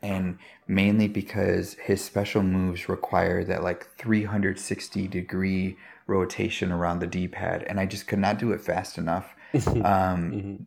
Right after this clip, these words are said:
Speaker 1: in order to keep him from jumping. And it just, it seemed like the dumbest move, that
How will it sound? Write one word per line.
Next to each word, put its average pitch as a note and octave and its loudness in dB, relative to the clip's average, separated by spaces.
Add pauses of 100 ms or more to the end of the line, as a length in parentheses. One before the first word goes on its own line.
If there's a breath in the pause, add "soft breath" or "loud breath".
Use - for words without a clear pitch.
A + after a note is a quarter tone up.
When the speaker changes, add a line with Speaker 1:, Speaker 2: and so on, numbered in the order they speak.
Speaker 1:
in G2+ 2
order F#2+ 2
to F2+ -2
keep - -4
him F#2 0
from F#2 -2
jumping. F2+ -4
And F#2 -4
it F2 -4
just, - -10
it F#2+ -10
seemed G#2 2
like F#2+ -4
the G#2 -8
dumbest F#2 -2
move, G2+ 2
that F#2 -4